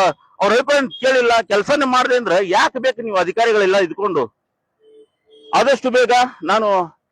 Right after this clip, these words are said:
ಹೇಳಕ್ಕೆ ಇಷ್ಟಪಡ್ತೀನಿ, ಇದನ್ನ ಆದಷ್ಟು ಬೇಗ ಇದನ್ನ ಸರಿಪಡಿಸಿ ಅಂತ ನಾನು ಹೇಳ್ತಾ ಇದ್ದೀನಿ. ಇವತ್ತು ನಾನು ಹುಬ್ಬಳ್ಳಿ ನಗರದಲ್ಲಿದ್ದೀವಿ, ಯು ಮಾಲ್ ಪಕ್ಕದಲ್ಲಿರುವಂತ ವುಮೆನ್ಸ್ ಕಾಲೇಜು ಏನು ಆ ರಸ್ತೆಯಲ್ಲಿ ಇವತ್ತು ಈ ಒಂದು, ಆ, ಸಮಸ್ಯೆ ಇದೆ. ಹಾಗಿದ್ರೆ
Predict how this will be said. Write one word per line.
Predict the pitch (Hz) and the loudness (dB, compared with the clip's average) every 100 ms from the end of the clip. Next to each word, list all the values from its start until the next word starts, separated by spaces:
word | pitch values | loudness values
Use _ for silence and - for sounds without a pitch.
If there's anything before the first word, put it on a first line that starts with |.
| _ _ _ 180 | _ _ _ 0
ಹೇಳಕ್ಕೆ | 226 226 | 0 2
ಇಷ್ಟಪಡ್ತೀನಿ, | 220 233 196 196 247 233 - | -2 -2 -4 -4 -4 -8 -6
ಇದನ್ನ | 180 190 196 233 226 - | -4 -2 0 -2 -4 -4
ಆದಷ್ಟು | 165 202 - 185 | -2 -2 -2 -2
ಬೇಗ | 196 | 0
ಇದನ್ನ | 226 196 180 | 2 0 -2
ಸರಿಪಡಿಸಿ | 160 175 226 196 165 196 | -2 -2 -2 -2 -4 -2
ಅಂತ | 214 196 | -2 0
ನಾನು | 202 - - 170 | -2 -4 -4 -2
ಹೇಳ್ತಾ | 175 185 | 0 -2
ಇದ್ದೀನಿ. | 185 240 | -2 0
ಇವತ್ತು | 220 - 214 233 - _ - | 0 2 0 0 -8 _ -6
ನಾನು | 190 214 214 196 - - - - | 0 0 2 -2 -6 -20 -12 -4
ಹುಬ್ಬಳ್ಳಿ | 185 202 247 240 233 | -2 0 2 2 2
ನಗರದಲ್ಲಿದ್ದೀವಿ, | 202 208 233 220 220 208 208 240 165 | 2 2 2 0 0 0 -2 -6 -8
ಯು | 180 233 | -2 -2
ಮಾಲ್ | 226 226 220 220 - - _ _ | 0 0 0 -4 -10 -16 _ _
ಪಕ್ಕದಲ್ಲಿರುವಂತ | 190 226 220 220 208 208 185 202 | -4 0 0 2 2 0 0 0
ವುಮೆನ್ಸ್ | 180 226 226 | 0 -4 -6
ಕಾಲೇಜು | 226 208 208 170 131 _ _ - | -2 0 0 -2 -6 _ _ -2
ಏನು | 208 208 170 | 0 2 0
ಆ | 147 - 175 | -2 0 0
ರಸ್ತೆಯಲ್ಲಿ | 180 170 214 208 202 | 2 0 0 0 2
ಇವತ್ತು | 196 170 180 160 | 0 0 -2 -2
ಈ | 143 190 202 | -2 0 0
ಒಂದು, | 196 185 180 165 _ _ _ _ | 0 -2 -2 -4 _ _ _ _
ಆ, | 156 156 | -2 0
ಸಮಸ್ಯೆ | 151 185 214 - 208 185 | 0 -2 -2 -2 0 2
ಇದೆ. | 208 220 - _ _ _ _ - | 2 0 -4 _ _ _ _ -4
ಹಾಗಿದ್ರೆ | 208 220 226 240 - | -2 0 0 0 -6